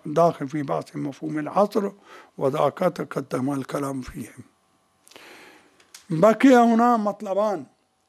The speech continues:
تعرض لهما العلماء رضوان الله تعالى عليهم، صاحب الكفاية وغيرهم. المطلب الأول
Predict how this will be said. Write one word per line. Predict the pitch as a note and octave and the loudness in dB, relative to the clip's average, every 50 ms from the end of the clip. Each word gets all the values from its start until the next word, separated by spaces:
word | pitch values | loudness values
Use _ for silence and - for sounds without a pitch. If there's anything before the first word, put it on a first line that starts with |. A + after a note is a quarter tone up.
| _ _ _ _ - | _ _ _ _ -4
تعرض | F3+ F3 F3 F3 G3 G#3+ A3 G#3+ G3 | -2 0 2 4 4 4 6 6 4
لهما | F3+ F3+ F3 E3+ D#3 C#3+ E3+ F#3 F#3+ F3+ F#3 F#3+ F3+ | 4 4 4 2 2 0 -2 -4 -2 0 2 2 2
العلماء | D#3+ D#3 D3 - D#3 D#3 E3 D#3+ E3 G3 G#3+ A3 G#3 | 0 -2 -2 0 2 4 4 4 6 6 6 6 4
رضوان | F#3 F3 D#3 C#3+ D#3+ D#3+ D#3 D3+ | 2 0 -4 -4 -4 -4 -2 -2
الله | D#3 D#3 D3+ C3+ | -4 -4 -6 -8
تعالى | A#2+ - - D3 C#3 D3 | -8 -8 -10 -8 -6 -8
عليهم، | D3+ D3 D3+ D#3 D3+ C#3+ - | -8 -8 -8 -10 -12 -14 -14
صاحب | - C#3 C#3+ C3+ C3+ C#3 | -14 -14 -14 -14 -14 -16
الكفاية | C3+ - - D3 C#3+ _ E3 D#3 C#3 C#3+ | -18 -16 -16 -16 -16 _ -16 -14 -14 -14
وغيرهم. | D3 C#3 C3+ B2+ C#3 C#3+ D3 E3 G3 A3 A3+ F#3+ F3 - _ _ _ _ _ - - - - - - _ _ _ - D3+ F3 F#3+ F#3+ F3 D#3 E3 D#3+ D3+ | -14 -14 -14 -14 -14 -6 2 6 6 8 6 6 0 -8 _ _ _ _ _ -20 -20 -20 -20 -20 -20 _ _ _ -8 -6 -4 -2 0 0 0 0 -2 -2
المطلب | D3+ D3 D#3 F3 G3 F#3+ - A3 G3 G#3 | -2 -2 -2 -2 -4 -2 -4 0 2 2
الأول | G3+ F#3 G3 G3 F#3+ F#3 F3+ E3 D#3+ E3 | 2 4 4 2 4 4 2 2 0 -2